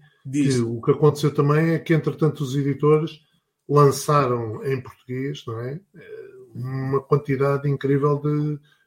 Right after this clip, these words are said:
Speaker 2: eh, neste, nestes tempos mais recentes, uma quantidade de edições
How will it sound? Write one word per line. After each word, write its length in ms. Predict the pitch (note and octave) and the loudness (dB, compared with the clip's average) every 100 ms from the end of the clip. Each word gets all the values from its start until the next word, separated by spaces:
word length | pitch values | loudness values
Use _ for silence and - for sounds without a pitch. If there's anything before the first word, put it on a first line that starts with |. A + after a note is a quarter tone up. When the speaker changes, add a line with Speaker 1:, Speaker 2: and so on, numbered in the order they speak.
| _ - | _ -14
Speaker 2:
eh, 260 | B2 A2+ A#2 | -10 -8 -4
neste, 460 | C3 C3+ - - | 0 0 -2 -4
nestes 480 | C3+ C3 - - - | -2 -2 -4 -16 -6
tempos 280 | C#3+ B2+ - | -2 -2 -4
mais 180 | B2+ A2+ | -8 -8
recentes, 400 | - C#3 C3 - | -8 -6 -6 -6
uma 100 | C#3 | -4
quantidade 480 | C3+ C#3 C#3 C3 B2 B2 | -4 -4 -2 -4 -6 -6
de 80 | |
edições 680 | C3+ C3 B2+ - C3+ C#3 - | -4 -4 -6 -6 -6 -6 -8